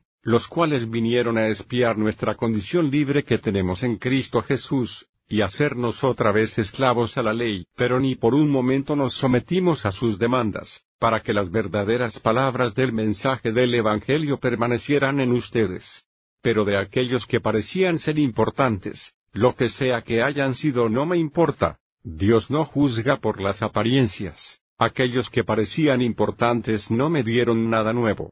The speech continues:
Pero, por el contrario, cuando vieron que yo había sido hecho responsable de predicar el mensaje de salvación a los gentiles,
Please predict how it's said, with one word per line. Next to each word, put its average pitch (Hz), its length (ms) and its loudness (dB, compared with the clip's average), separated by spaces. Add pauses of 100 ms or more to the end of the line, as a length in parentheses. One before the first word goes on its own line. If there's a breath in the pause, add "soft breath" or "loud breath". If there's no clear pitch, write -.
(380)
Pero, 117 420 4 (220)
por 123 180 4
el 107 120 -2
contrario, 117 720 0 (200)
cuando 110 320 4
vieron 101 360 2
que 104 200 0
yo 117 240 2
había 131 320 0
sido 123 360 0
hecho 113 280 0
responsable 110 760 -2
de 110 120 2
predicar 113 640 0
el 110 120 0
mensaje 156 520 -2
de 127 160 -2
salvación 107 580 -2
a 98 60 -2
los 90 180 -4
gentiles, 110 760 -2